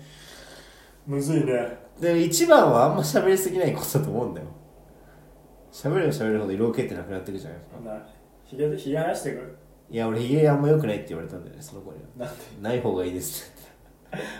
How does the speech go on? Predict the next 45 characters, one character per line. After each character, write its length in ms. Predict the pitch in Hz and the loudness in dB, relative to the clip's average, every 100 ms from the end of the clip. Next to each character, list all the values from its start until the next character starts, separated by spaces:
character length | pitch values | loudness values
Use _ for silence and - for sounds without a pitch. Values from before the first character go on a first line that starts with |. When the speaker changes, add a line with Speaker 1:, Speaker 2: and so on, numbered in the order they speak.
| 139 | -8
Speaker 1:
あ、 40 | |
お 60 | 127 | 0
前 200 | 139 170 | 4 6
が 100 | 165 | 6
で 80 | 135 | 2
し 100 | 117 113 | 0 -6
ょ。 60 | 101 | -8
Speaker 2:
う 40 | |
ん。 140 | 92 87 - - - - - _ _ - - - _ | -10 -10 -16 -20 -20 -20 -20 _ _ -20 -20 -20 _
そ 200 | - 92 | -18 -16
う 20 | |
そ 80 | 78 - | -16 -18
う 20 | |
そ 160 | - - | -20 -20
う。 40 | - - - | -20 -20 -10
Speaker 1:
他 280 | 131 240 254 | -4 -2 0
の 60 | |
さ、 440 | - 147 139 131 117 | 6 8 10 8 6
Speaker 2:
あ 20 | |
ー、 40 | |
他 80 | 143 | 6
の 260 | 170 170 131 | 6 4 2
音 160 | 165 151 | 4 4
と 100 | 135 | 4
か 60 | |
が 80 | 135 | 2
ひ 100 | 107 | 2
げ 60 | 110 | 0
生 60 | |
や 60 | 110 | -2
し 80 | - | -6
て 60 | |
る 60 | - | -10
か 60 | |
っ 20 | 92 | -12
て 40 | |
こ 40 | - | -12
と？ 200 | - - | -14 -6
あ 800 | 127 143 147 147 139 131 120 117 - - - _ - - - | 4 8 10 10 8 6 2 -2 -12 -20 -20 _ -20 -20 -8
ー。 40 | |
Speaker 1:
坊 120 | 113 | -4
主 120 | 107 123 | -4 -4
だ 80 | |
し、 120 | 117 123 | -6 -8
俺。 140 | 120 | -12